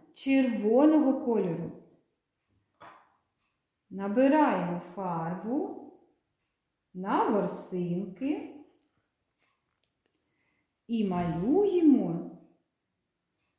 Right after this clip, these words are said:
ниточку. Погляньте, діти, пензлик залишає слід від фарби червоного кольору.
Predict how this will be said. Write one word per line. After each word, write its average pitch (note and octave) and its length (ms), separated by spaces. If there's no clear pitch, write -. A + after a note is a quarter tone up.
ниточку. D4+ 760
Погляньте, B3+ 920
діти, G4 720
пензлик A#3+ 640
залишає D4+ 1160
слід D#4+ 880
від D4 300
фарби F#3+ 680
червоного D#4+ 1200
кольору. B3+ 720